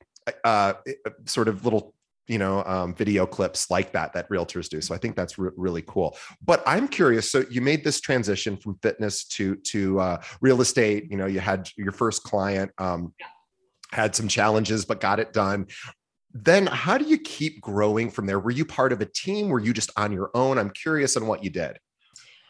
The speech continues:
Speaker 2: I was totally on my own. Um, and at the time, look, it's this, it's really the same advice that I would give somebody who's starting on my team today,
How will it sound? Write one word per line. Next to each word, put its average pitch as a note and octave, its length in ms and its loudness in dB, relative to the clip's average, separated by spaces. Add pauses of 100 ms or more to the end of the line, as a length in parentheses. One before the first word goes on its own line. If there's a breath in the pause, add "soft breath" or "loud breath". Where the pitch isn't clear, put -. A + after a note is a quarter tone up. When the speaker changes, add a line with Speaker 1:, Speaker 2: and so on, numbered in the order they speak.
(180 soft breath)
Speaker 2:
I A#3+ 160 4
was F#4 160 -2
totally B3 400 0
on G#3 160 0
my F3+ 160 2
own. D#3 400 -4 (400 soft breath)
Um, F3 580 2 (460)
and G3+ 360 4
at C#4 160 2
the F#4+ 80 -8
time, G#3 440 -4
look, A3 200 0
it's G#3 200 -8
this, A3+ 180 -2 (180)
it's A#3+ 200 -4
really D#4 340 6
the A#3+ 80 2
same G3+ 320 -2
advice E3 480 0
that G3+ 80 -6
I F#3+ 100 2
would F3+ 160 -2
give F3+ 160 0
somebody F3 460 -2
who's F3 180 -4
starting F3 320 0
on E3 120 -2
my D3+ 100 -2
team D#3 300 -6
today, B2 420 -6